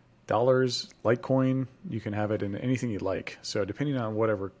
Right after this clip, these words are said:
cryptocurrency suits your fancy, um, you can earn a yield in that coin. So it's not just Bitcoin, you can earn a yield in any cryptocurrency. And then also you can, um, you know, you can take that and, and you can, you know, it's a compounding return. So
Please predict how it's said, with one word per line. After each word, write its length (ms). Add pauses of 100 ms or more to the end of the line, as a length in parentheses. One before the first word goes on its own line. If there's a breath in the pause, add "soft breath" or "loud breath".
(140)
cryptocurrency 600
suits 180
your 100
fancy, 500 (580 loud breath)
um, 320 (200)
you 60
can 140
earn 160
a 40
yield 340
in 80
that 140
coin. 460
So 200
it's 240
not 120
just 220
Bitcoin, 300
you 40
can 120
earn 160
a 20
yield 240
in 100
any 140
cryptocurrency. 680
And 80 (440 loud breath)
then 140
also 240
you 200
can, 500
um, 400 (260)
you 80
know, 220 (100)
you 260
can 400
take 200
that 180
and, 220
and 120
you 60
can, 240 (160)
you 60
know, 100
it's 160
a 140
compounding 640
return. 480
So 320